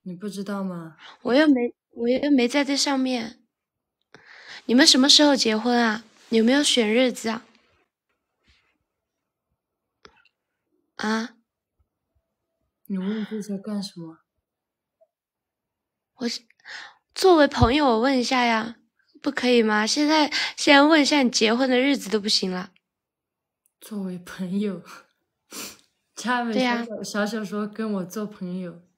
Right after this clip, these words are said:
Speaker 1: 那你跟我妈妈关系那么好，我看这几天我妈跟你走得挺近的，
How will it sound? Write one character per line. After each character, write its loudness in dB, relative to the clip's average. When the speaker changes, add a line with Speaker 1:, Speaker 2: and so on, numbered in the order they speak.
Speaker 1:
那 -2
你 0
跟 -4
我 -2
妈 0
妈 -2
关 -4
系 -6
那 -4
么 -4
好， -10
我 -12
看 -8
这 -6
几 -10
天 -6
我 -4
妈 -2
跟 -6
你 -4
走 -10
得 -8
挺 -10
近 -6
的， -8